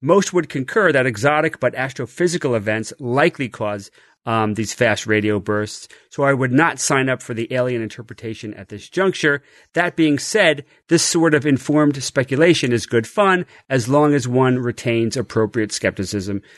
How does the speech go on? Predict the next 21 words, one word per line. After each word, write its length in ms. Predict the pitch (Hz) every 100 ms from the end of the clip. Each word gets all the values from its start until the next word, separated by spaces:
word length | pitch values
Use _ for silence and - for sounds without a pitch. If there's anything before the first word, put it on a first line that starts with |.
| _
So 280 | - 156 151
that 220 | 175 175
kind 220 | - 147
of 80 | 131
sums 280 | - 131 117
it 60 | 120
up 120 | 107
nicely, 400 | 113 120 120 107
I 80 | 104
think. 340 | 110 107 -
Informed 540 | - 117 - 139 139 131
speculation 640 | - 123 120 110 107 107
is 140 | 101
good 180 | - 104
fun, 380 | - 135 131 120 - _ _ _
but 160 | - 110
just, 240 | 120 107 - _ -
you 220 | 131 117
know, 140 | 107
stay 300 | 107 - 170 170
skeptical. 680 | - 165 - 117 123 131